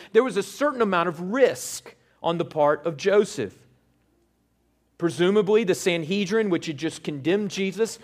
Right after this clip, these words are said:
would have frowned upon Joseph's actions. I guess it would have been possible for the Sanhedrin to be, bring charges against Joseph himself and even to remove him from his position on the council, given that he sympathized with the man that they had condemned as a blasphemer.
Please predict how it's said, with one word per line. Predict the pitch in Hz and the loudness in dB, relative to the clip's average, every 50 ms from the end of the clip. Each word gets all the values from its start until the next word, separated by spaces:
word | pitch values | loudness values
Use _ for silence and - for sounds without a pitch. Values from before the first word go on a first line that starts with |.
| - - _ | -20 -10 _
would | 156 160 | -2 -2
have | 165 147 - | -2 -2 -4
frowned | - - 147 165 165 170 190 208 208 180 | -6 -2 0 0 2 2 0 -2 -2 -4
upon | 165 131 151 156 151 156 156 | -6 -4 -4 -4 -4 -4 -2
Joseph's | 127 147 143 143 139 - 147 131 - | 0 0 0 0 -2 -4 -10 -12 -6
actions. | - 127 123 127 143 - - 170 175 190 202 - - - _ _ _ _ _ _ _ _ _ _ _ _ _ _ _ _ _ _ _ _ _ _ | -4 -4 -4 -4 -6 -10 -14 -14 -14 -14 -16 -18 -20 -20 _ _ _ _ _ _ _ _ _ _ _ _ _ _ _ _ _ _ _ _ _ _
I | 139 165 | 0 2
guess | 143 175 185 202 - 226 | 4 4 2 2 4 2
it | 190 | 2
would | 180 190 185 | 2 2 0
have | 170 | 0
been | 147 170 156 | -2 -4 -6
possible | 135 - 170 160 175 180 - 208 196 175 214 226 | -2 2 4 4 4 4 2 -4 0 2 2 2
for | - 185 165 | 2 -2 -4
the | 151 | -4
Sanhedrin | 147 - - 170 165 156 151 175 185 156 196 208 202 | -4 -4 -4 -4 -4 -4 -4 -6 -6 -4 -2 -2 0
to | 175 | 0
be, | 147 156 156 151 156 - - - _ | 0 0 -2 -2 -4 -10 -18 -18 _
bring | 139 143 170 170 151 | -6 -4 -4 -4 -4
charges | - - - 175 165 170 185 170 185 220 175 | -6 -2 0 4 4 4 4 2 -2 -4 -4
against | 196 180 151 151 147 - - | -2 -4 -4 -6 -8 -10 -4
Joseph | 135 160 160 175 170 - 170 - | 0 2 2 2 2 -2 -4 -4
himself | - 147 139 131 - - 160 151 175 214 208 - | -4 -8 -8 -8 -2 0 2 2 2 2 0 0
and | 156 147 | -4 -4
even | 156 151 165 156 | -4 -4 -4 -6
to | - 175 | -4 -4
remove | 156 151 151 147 147 156 160 180 170 - | -2 -2 -2 0 0 0 0 0 0 0
him | 196 214 214 202 - - - _ | 0 0 0 -4 -8 -16 -10 _
from | 180 170 165 | -2 -2 0
his | 156 165 156 160 - | 0 -4 -4 -4 -8
position | 160 143 123 160 175 170 - - 220 226 214 - - - | -10 -6 -2 -2 -4 -2 -2 -4 -4 -4 -4 -8 -10 -6
on | - 147 147 | -4 -2 -2
the | 151 147 | -2 -6
council, | - - 160 170 185 180 - - 214 208 | -4 -2 -2 -2 -2 -4 0 2 2 2
given | 151 - 175 175 180 165 151 | 2 0 -2 -2 -2 -4 -4
that | 156 156 - | -4 -4 -4
he | 139 160 147 | -6 -6 -6
sympathized | - - - - - 233 220 - 202 - - 180 175 175 185 196 190 190 | -6 -8 -4 -2 0 0 2 0 -2 0 2 2 2 2 2 0 -2 -2
with | 180 170 | -6 -2
the | 143 156 | -2 -2
man | 147 147 151 160 180 196 190 | -2 -2 -2 -2 0 0 -2
that | 175 151 143 | -2 -2 -2
they | 156 156 165 | 0 0 0
had | 170 160 - | -2 -4 -6
condemned | - 147 135 123 123 147 156 180 190 190 175 | -10 -12 -12 -8 -6 -4 -4 -4 -4 -6 -6
as | - 139 135 | -8 -8 -6
a | 135 123 | -6 -8
blasphemer. | 101 113 110 107 127 143 - - - - - 190 190 190 220 196 | -6 -6 -6 -6 -6 -8 -8 -12 -16 -16 -14 -14 -14 -14 -16 -18